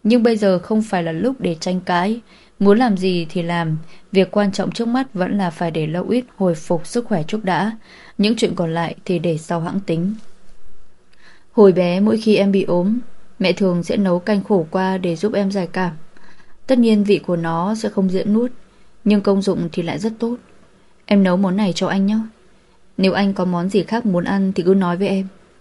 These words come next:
"Không cần rườm rà đâu, anh ăn cái gì cũng được."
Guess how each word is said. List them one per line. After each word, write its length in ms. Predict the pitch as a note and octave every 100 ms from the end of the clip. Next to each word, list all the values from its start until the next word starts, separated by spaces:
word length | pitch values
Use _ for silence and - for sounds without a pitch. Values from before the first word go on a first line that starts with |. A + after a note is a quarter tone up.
| _ _ _ - _ _ _ _
"Không 200 | - G3
cần 200 | G3 F3
rườm 220 | F3 F3
rà 220 | F3 E3
đâu, 160 | E3 F#3 F#3+ - _ _ _ _
anh 160 | G#3 F#3+
ăn 220 | F#3 F3+
cái 140 | F3
gì 140 | E3+ F#3+
cũng 220 | - F#3
được." 200 | G3